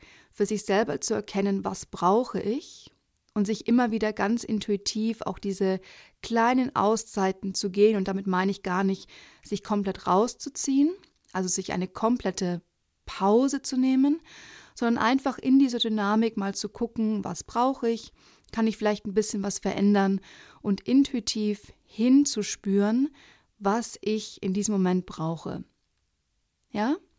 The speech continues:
Ihr Lieben, wir beginnen heute die Stunde im Sitzen. Du legst dir wie immer alles zurecht, was du brauchst, eine Decke für die Endentspannung. Wenn du einen Block hast für den ersten aufrechten Sitz, ist das wunderbar. Ähm,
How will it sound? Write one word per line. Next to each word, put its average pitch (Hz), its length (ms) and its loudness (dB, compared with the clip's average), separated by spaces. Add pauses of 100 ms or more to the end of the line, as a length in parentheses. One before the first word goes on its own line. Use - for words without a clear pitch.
(1300)
Ihr 262 100 2
Lieben, 262 320 6
wir 226 100 8
beginnen 233 540 4
heute 226 300 2
die 202 120 -6
Stunde 202 480 0
im 175 160 -4
Sitzen. 180 520 -4 (1400)
Du 214 60 -2
legst 220 340 4
dir 208 140 2
wie 208 100 -2
immer 196 320 2
alles 196 260 0
zurecht, 190 460 -6
was 185 140 -8
du 190 100 -6
brauchst, 202 680 0
eine 175 200 -2
Decke 185 260 -6
für - 140 -8
die - 80 -4
Endentspannung. 220 840 2
Wenn 190 120 0
du 190 80 0
einen 190 100 0
Block 214 260 0
hast 220 440 -2
für - 120 2
den 190 80 2
ersten - 360 -4
aufrechten 196 560 -6
Sitz, 247 260 -6
ist 190 140 -8
das - 160 -8
wunderbar. 185 580 0 (1120)
Ähm, 202 800 4